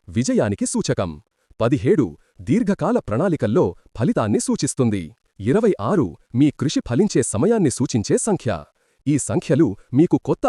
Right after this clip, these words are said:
ఆత్మవిశ్వాసం, ప్రగతిని సూచిస్తాయి. దిన ఫలితాలు. మోన్యకు అక్టోబర్ ముప్పై ఒకటి గురువారం. రోజు మొత్తం చురుకైన పని సమయం. మీ మాటకు ప్రాధాన్యం పెరుగుతుంది. కొత్త ప్రాజెక్ట్ ప్రారంభానికి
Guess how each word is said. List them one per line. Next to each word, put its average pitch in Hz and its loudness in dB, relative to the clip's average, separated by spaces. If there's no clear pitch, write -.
ఆత్మవిశ్వాసం, 110 -2
ప్రగతిని 123 2
సూచిస్తాయి. 113 -2
దిన 120 0
ఫలితాలు. 127 0
మోన్యకు 135 2
అక్టోబర్ 180 2
ముప్పై 107 -2
ఒకటి 120 -2
గురువారం. 120 2
రోజు 147 2
మొత్తం 117 0
చురుకైన 143 2
పని 220 2
సమయం. 113 0
మీ 135 4
మాటకు 98 0
ప్రాధాన్యం 110 2
పెరుగుతుంది. 135 2
కొత్త 147 2
ప్రాజెక్ట్ 196 -2
ప్రారంభానికి 117 -2